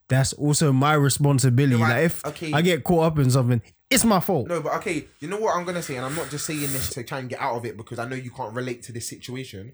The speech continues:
Speaker 1: Mm.
Speaker 2: But I'm telling you now, yeah, okay, I'm thirty-three years of age, yeah.
Speaker 1: Mm.
Speaker 2: Ten years ago, at twenty-three, my answer would have been different than ten years, and then now. And you're right. I, even though I still knew at twenty-three to hold myself accountable, I'm thinking right now, there's not,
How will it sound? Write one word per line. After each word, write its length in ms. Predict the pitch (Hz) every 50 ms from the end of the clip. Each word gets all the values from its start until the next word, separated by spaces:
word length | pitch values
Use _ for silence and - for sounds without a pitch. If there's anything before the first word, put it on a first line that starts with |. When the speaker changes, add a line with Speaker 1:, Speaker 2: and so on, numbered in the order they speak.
| _ -
Speaker 1:
Mm. 220 | 113 127 117 110 107
Speaker 2:
But 120 | 143 -
I'm 120 | 151 165 170
telling 260 | 151 214 226 220 208 196
you 100 | 180 170
now, 200 | 165 170 160 147
yeah, 160 | 127 117 101
okay, 180 | 123 - - 117
I'm 160 | 135 160 160
thirty-three 460 | - - 180 147 143 139 - 143 143
years 180 | 139 131 123 123
of 100 | 123 -
age, 240 | 110 127 123 110 104
yeah. 220 | 107 95 98 120 143 _ _ _ 127
Speaker 1:
Mm. 140 | 117 110 101
Speaker 2:
Ten 320 | 113 - 196 208 214 196 185
years 300 | 185 190 202 208 190 165
ago, 380 | 151 - 117 110 113 143 151 - -
at 160 | 117 - -
twenty-three, 680 | - - 165 156 151 151 143 - - 143 110 110 120
my 120 | 120 123 131
answer 240 | 143 143 139 -
would 100 | 131 131
have 100 | 131 123
been 160 | 120 127 123 123
different 320 | 127 143 139 - 120 113
than 100 | 120 117
ten 140 | 117 135 131 127
years, 160 | 120 113 - 104
and 80 | 110
then 120 | 117 117 120
now. 220 | 127 117 101 92 - - - - _ -
And 260 | 117 139 139 135 - _ _ _ -
you're 200 | 147 160 170 165
right. 140 | 175 180 -
I, 120 | - 156 -
even 220 | 220 254 247 269
though 100 | 254 240
I 80 | 220 175
still 220 | - - 233 220
knew 140 | 214 226 220
at 100 | 185 139
twenty-three 420 | - - 180 170 165 160 - 185 165
to 160 | - 156 143 135
hold 140 | 147 156 143
myself 220 | 147 143 - 143 135
accountable, 560 | 135 - 175 175 113 113 101 104 117 202 240 _ _ _ _ _ _ _ _ _ _ _ _ _ _ _ _
I'm 180 | - 226 233 240
thinking 300 | - 233 214 214 196 185
right 280 | 175 175 175 156 139 160
now, 360 | 170 143 110 117 147 180 _ _ _ _
there's 240 | 139 143 147 143 131
not, 440 | 156 160 175 185 214 214 - -